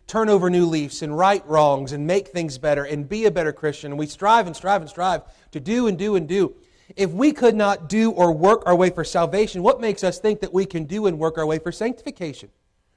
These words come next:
It does not work that way. The victory is in who? Jesus, right? We sing the song, right? Victory in Jesus. That's right. It's not victory in me trying real hard. It's not victory in me, I just gotta,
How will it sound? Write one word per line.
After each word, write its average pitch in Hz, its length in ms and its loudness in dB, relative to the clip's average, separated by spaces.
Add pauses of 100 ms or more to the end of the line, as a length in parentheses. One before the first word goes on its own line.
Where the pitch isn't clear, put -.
(200)
It - 40 -10
does 165 120 -2
not 170 140 0
work 240 160 2
that 208 160 -2
way. 123 200 -8 (460)
The 175 100 -2
victory 202 640 -2
is 180 460 -2
in 185 540 -4
who? 269 340 0 (600)
Jesus, 220 640 -4 (280)
right? 214 180 4
We 208 120 -2
sing 247 220 -2
the 254 100 0
song, 214 460 -2 (100)
right? 180 240 -6 (480)
Victory 247 540 0
in 240 600 2 (560)
Jesus. 233 680 0
That's 175 220 -12
right. 240 300 -8 (240)
It's 170 140 -6
not 226 180 0
victory 220 400 0
in 190 320 0
me 226 240 0
trying 208 480 0
real 208 180 4
hard. 185 380 2 (340)
It's 170 140 -4
not 214 160 0
victory 208 360 0
in 190 160 0
me, 208 360 -2 (340)
I 165 160 2
just 190 260 -6
gotta, 196 300 0